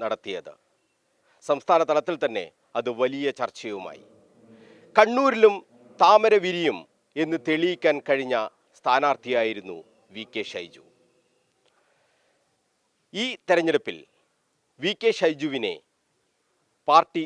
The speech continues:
നിയോഗിച്ചിട്ടുള്ളത് ഉദയംകുന്ന് ഡിവിഷനിലാണ്. ആ താമര വീണ്ടും വിരിയിക്കാൻ മാത്രമല്ല,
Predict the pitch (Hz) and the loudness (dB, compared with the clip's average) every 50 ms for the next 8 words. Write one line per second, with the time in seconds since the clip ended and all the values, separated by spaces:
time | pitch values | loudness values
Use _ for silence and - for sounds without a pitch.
0 | - - 143 143 151 165 170 165 151 139 - - - 135 135 131 117 123 113 104 | -8 -8 -6 -2 0 0 0 -2 -4 -8 -16 -14 -6 -2 -2 0 0 0 -2 -2
1 | 90 _ _ _ - 127 127 120 156 156 156 147 139 - 139 131 127 127 113 120 | -4 _ _ _ -14 -10 -6 -2 0 0 0 -2 -4 -6 -8 -6 -6 -6 -6 -6
2 | 110 113 - - 120 107 101 95 95 85 76 67 - _ _ _ _ _ _ _ | -10 -10 -8 -6 -6 -6 -6 -6 -6 -8 -8 -12 -18 _ _ _ _ _ _ _
3 | _ _ _ _ _ _ _ _ _ _ _ _ _ _ _ _ _ _ _ _ | _ _ _ _ _ _ _ _ _ _ _ _ _ _ _ _ _ _ _ _
4 | - 131 147 170 - _ - 170 170 180 180 175 165 139 101 82 - _ _ _ | 4 6 6 6 6 _ 4 6 6 6 6 6 4 4 2 -2 -4 _ _ _
5 | _ _ _ _ _ _ _ _ 104 113 143 165 175 160 175 170 165 143 147 143 | _ _ _ _ _ _ _ _ -10 -8 -6 -6 -4 -2 -2 -2 -2 -2 -6 -4
6 | 139 143 131 - - 139 120 113 104 - _ _ - 113 120 127 - - 123 110 | -4 -6 -6 -4 -2 -2 -2 -2 -4 -10 _ _ -4 -2 -2 -2 -2 -4 -4 -4
7 | 104 92 80 | -4 -6 -8